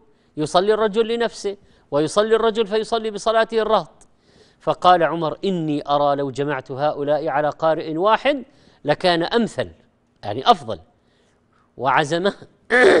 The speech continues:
<clears throat> ثم عزم فجمعهم على أبي بن كعب. طيب، بالنسبة للإنفاق على الأم،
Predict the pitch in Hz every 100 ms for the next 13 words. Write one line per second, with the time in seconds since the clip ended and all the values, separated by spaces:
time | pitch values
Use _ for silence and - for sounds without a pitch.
0 | - - _ _ _ _ _ _ _ -
1 | 185 185 214 220 220 185 160 143 202 208
2 | 185 156 160 156 147 196 170 143 131 147
3 | 104 - _ _ _ _ _ _ _ _
4 | _ _ _ _ _ _ _ _ _ _
5 | _ _ _ 143 107 - _ _ _ _
6 | _ _ - 151 262 254 233 185 175 208
7 | 214 151 156 156 160 107